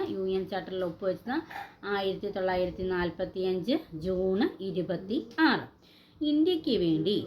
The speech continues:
യു എൻ ചാർട്ടറിൽ ഒപ്പുവെച്ചത് ആരാണ്? അപ്പോൾ ഒപ്പുവെച്ചത് വർഷവും മാസവും ദിവസവും കിട്ടി. ആയിരത്തി തൊള്ളായിരത്തി നാൽപത്തി അഞ്ച് ജൂൺ ഇരുപത്തി ആറ് നമുക്ക് കിട്ടി. ഇനി ഇന്ത്യക്ക് വേണ്ടിയിട്ട് ഒപ്പുവെച്ചത് ആരാണെന്ന് ചോദിച്ചാൽ അത്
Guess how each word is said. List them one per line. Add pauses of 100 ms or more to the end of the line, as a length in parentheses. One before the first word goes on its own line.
യു (100)
എൻ
ചാർട്ടറിൽ
ഒപ്പുവെച്ചത്
ആരാണ്? (240)
അപ്പോൾ
ഒപ്പുവെച്ചത് (240)
വർഷവും
മാസവും
ദിവസവും
കിട്ടി. (420)
ആയിരത്തി
തൊള്ളായിരത്തി
നാൽപത്തി
അഞ്ച് (220)
ജൂൺ (200)
ഇരുപത്തി (120)
ആറ്
നമുക്ക്
കിട്ടി. (300)
ഇനി
ഇന്ത്യക്ക്
വേണ്ടിയിട്ട്
ഒപ്പുവെച്ചത്
ആരാണെന്ന്
ചോദിച്ചാൽ
അത്